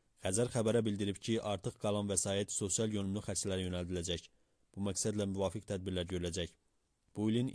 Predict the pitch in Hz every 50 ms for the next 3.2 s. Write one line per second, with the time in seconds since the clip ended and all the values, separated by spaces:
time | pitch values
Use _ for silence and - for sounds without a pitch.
0 | 110 107 107 110 117 117 110 107 101 104 104 98 - - 101 98 107 107 104 -
1 | - - _ _ _ _ 95 95 95 95 104 127 139 135 123 117 117 117 - -
2 | 113 110 107 - - 107 104 - 117 104 - - 98 92 92 - - 92 85 87
3 | 85 82 -